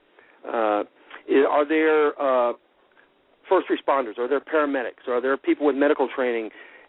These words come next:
uh, in your neighborhood? And if so, who are they? Uh, are they willing to help? And, and how you could go about doing this? What your, what kind of plan you could be? What,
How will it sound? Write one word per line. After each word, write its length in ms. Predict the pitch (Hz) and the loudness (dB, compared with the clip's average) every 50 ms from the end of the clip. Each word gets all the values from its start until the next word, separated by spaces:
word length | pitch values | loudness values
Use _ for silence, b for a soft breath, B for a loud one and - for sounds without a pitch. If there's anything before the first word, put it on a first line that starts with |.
| - | -8
uh, 140 | - 131 131 | -2 -2 0
in 160 | - - 135 127 | 2 2 2 2
your 120 | 123 120 | 2 2
neighborhood? 540 | 117 117 113 110 107 101 98 107 95 87 87 B B B B | 2 2 2 2 0 -2 -2 -2 -2 -2 -4 B B B B
And 80 | - 117 | -4 -2
if 80 | 120 107 - | -2 0 2
so, 220 | - 160 151 156 - | 2 4 4 2 0
who 180 | 151 160 151 - | 0 0 2 2
are 220 | 123 147 147 139 | 4 4 2 0
they? 240 | 117 107 85 76 - b b b b b - | -2 -4 -8 -8 -10 b b b b b -6
Uh, 80 | - | -2
are 240 | 117 113 117 127 131 | 0 2 2 2 4
they 100 | 139 147 | 2 2
willing 300 | 143 131 143 151 160 160 147 | 2 2 2 2 2 0 -2
to 100 | 147 127 | -4 -4
help? 280 | 117 135 131 107 - - _ _ _ _ _ _ - | -2 0 -2 -2 -2 -8 _ _ _ _ _ _ -10
And, 320 | 120 113 113 110 110 110 104 B B B B | -6 -4 -2 -2 -2 -4 -8 B B B B
and 140 | - 135 117 | -10 -8 -6
how 180 | - - 151 160 | -2 0 2 2
you 160 | 165 160 156 | 2 -2 -4
could 180 | - 139 135 117 | -6 -8 -4 -2
go 160 | 135 135 139 | 0 2 2
about 400 | 143 127 143 139 135 - - - | 2 2 0 0 0 -2 -6 -6
doing 320 | 127 127 131 131 120 107 | -4 -4 -4 -4 -6 -8
this? 120 | 92 76 - - - | -10 -12 -14 -8 -6
What 180 | 135 135 - | -6 -6 -4
your, 120 | - 143 123 - - | -6 -6 -6 -8 -8
what 300 | 131 127 - 139 147 - | -10 -6 -4 -4 -4 -2
kind 140 | 151 143 135 | -2 -2 -2
of 60 | 131 - - | -2 -2 -4
plan 340 | 147 139 139 139 131 123 | -2 0 0 0 0 -2
you 100 | 123 120 | -4 -4
could 160 | 113 - 120 117 | -4 -6 -6 -4
be? 240 | 120 107 95 85 B B B B B B B B - | -4 -6 -6 -8 B B B B B B B B -2
What, 180 | - 151 139 | 0 0 0